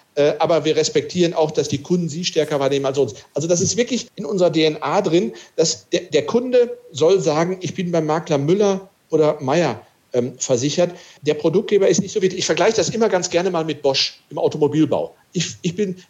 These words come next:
ich, ich wär froh, wenn wir sowas wären wie Bosch im Automobilbau. Der Makler baut das Auto zusammen und der guckt, dass da auch die beste Lichtmaschine drin ist.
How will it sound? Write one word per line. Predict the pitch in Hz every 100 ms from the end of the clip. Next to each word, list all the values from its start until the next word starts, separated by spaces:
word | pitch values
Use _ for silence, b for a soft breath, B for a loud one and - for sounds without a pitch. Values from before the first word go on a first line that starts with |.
| -
ich, | 160 -
ich | 147 160
wär | 165
froh, | - 226 220
wenn | 175 170
wir | 214
sowas | 185 180 170
wären | 170 165
wie | 143
Bosch | 139 202 196
im | 170
Automobilbau. | 165 151 135 175 220 226 226 B B B -
Der | 151
Makler | 143 175 226 226
baut | 175 190
das | 180 160
Auto | 196 190
zusammen | - 120 107 90 - _ _ _
und | 190 175 - _ _ -
der | 147 202
guckt, | 214 - 262 -
dass | 190 185
da | 180
auch | 165 175 - - _
die | 165
beste | 180 190 175
Lichtmaschine | 226 - 170 147 123
drin | 117 98
ist. | 87 -